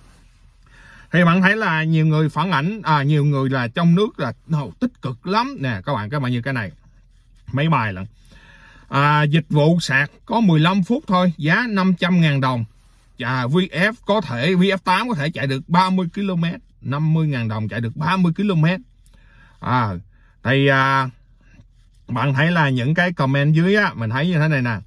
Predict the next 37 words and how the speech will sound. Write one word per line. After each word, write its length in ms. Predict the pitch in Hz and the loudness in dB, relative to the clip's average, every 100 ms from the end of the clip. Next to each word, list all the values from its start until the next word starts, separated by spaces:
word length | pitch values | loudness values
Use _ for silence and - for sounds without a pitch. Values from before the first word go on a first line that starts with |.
| _ _ - - | _ _ -20 -18
Ờ, 260 | - 139 139 | -4 -2 0
cái 160 | 165 202 | 0 0
này 200 | 170 131 | 2 2
là 200 | 127 120 | 0 -4
tiện 420 | - 107 143 139 | -4 -2 0 0
lợi 300 | 110 110 143 | 0 0 -2
cho 220 | 170 170 | 0 2
người, 500 | 160 139 123 120 117 | 2 2 0 0 0
à, 300 | 110 110 107 | 0 -2 -4
xài 640 | 104 123 123 123 117 113 113 | -4 -4 -2 0 0 -2 -2
rồi 180 | 117 113 | -2 -2
nghỉ 180 | 107 147 | -2 0
ngơi 320 | 196 180 165 | 2 2 2
chút 200 | 208 - | -2 -4
xíu 380 | - 190 214 226 | -2 2 2 2
để 160 | 139 | 0
đi 200 | 175 175 170 | 0 0 -2
con 220 | 165 165 | 0 0
đường 280 | 131 110 107 | 0 -2 -4
xa. 540 | - 165 165 170 160 - - - - - - - - - - - - - | -2 0 2 2 -2 -10 -20 -20 -20 -20 -20 -20 -20 -20 -20 -20 -20 -2
À, 180 | 165 | 2
nếu 160 | 190 269 | 4 4
mà 260 | 208 170 165 | 2 2 2
bạn 180 | 165 | 2
nghĩ 120 | 175 202 | 4 0
tích 200 | 262 - | -2 -2
cực 160 | 165 | -2
thì 140 | 160 160 | 0 2
nó 100 | 202 | 2
thành 160 | 165 | 0
tích 160 | 160 - | -2 -4
cực 180 | 147 - | -4 0
đúng 140 | 208 | 2
không? 140 | 214 151 | 2 0
Mà 280 | 123 120 139 | -4 -4 -2
bạn 200 | 135 143 | 0 0
nghĩ 240 | 127 190 | 0 -2